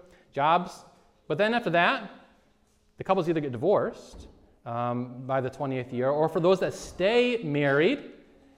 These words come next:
the marriage tends to get better. It tends to climb after that. And so it's an encouragement to stick through the hard times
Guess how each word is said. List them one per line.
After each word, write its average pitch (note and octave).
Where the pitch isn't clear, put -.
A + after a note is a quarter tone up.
the C3
marriage F3
tends F3
to D#3
get B2+
better. B2
It -
tends D3
to C#3
climb C#3+
after A2+
that. G#2+
And C3+
so F3+
it's F3+
an F#3+
encouragement F#3+
to F3+
stick -
through F3+
the D#3+
hard D#3
times G#2